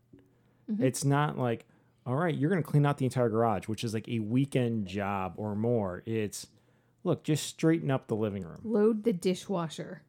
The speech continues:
Speaker 2: Yeah.
Speaker 1: Make your bed. Wipe the bathroom. Like, it's not hard. None of these jobs are hard. All of them can, can do them. They're all age appropriate.
Speaker 2: You know, run the vacuum through the hallway.
Speaker 1: Mm-hmm.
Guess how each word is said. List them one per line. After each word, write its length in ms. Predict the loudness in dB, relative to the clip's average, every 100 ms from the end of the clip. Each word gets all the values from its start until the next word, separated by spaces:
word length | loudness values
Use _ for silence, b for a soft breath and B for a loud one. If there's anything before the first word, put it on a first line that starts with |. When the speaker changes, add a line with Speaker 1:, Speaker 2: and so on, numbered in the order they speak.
| _ _
Speaker 2:
Yeah. 260 | -4 -4 -4 -12 _ _ _ _ _
Speaker 1:
Make 360 | -2 0 0 0
your 200 | 2 4
bed. 680 | 2 2 2 2 0 -2 -4 -8 -20 _ _ _ _ _ _
Wipe 340 | -4 -2 -2 0
the 100 | 0
bathroom. 500 | 2 2 2 2 2
Like, 160 | 2 2
it's 140 | 2
not 220 | 0 -2
hard. 400 | -4 -4 -2 -4 -8 -8
None 240 | -2 0
of 100 | 2
these 160 | 0 -2
jobs 300 | 0 0 -2
are 100 | -4
hard. 320 | -2 -2 -2 -4
All 180 | -2 0
of 100 | 0
them 280 | 0 0 -2
can, 360 | -2 -2 -2 -4 B B B B _
can 200 | -2 -2
do 160 | 0 -2
them. 180 | -2 -2
They're 180 | -2 -2
all 220 | -2 0
age 220 | 0 -2
appropriate. 680 | -4 -8 -8 -6 -4 -4 -6 -14 -6
Speaker 2:
You 60 | -4
know, 100 | -2
run 300 | 2 4 6
the 60 | 4
vacuum 380 | 4 4 2 2
through 220 | 4 4
the 100 | 4
hallway. 420 | 2 -4 -6 -12 _ -2
Speaker 1:
Mm-hmm. 280 | 2 2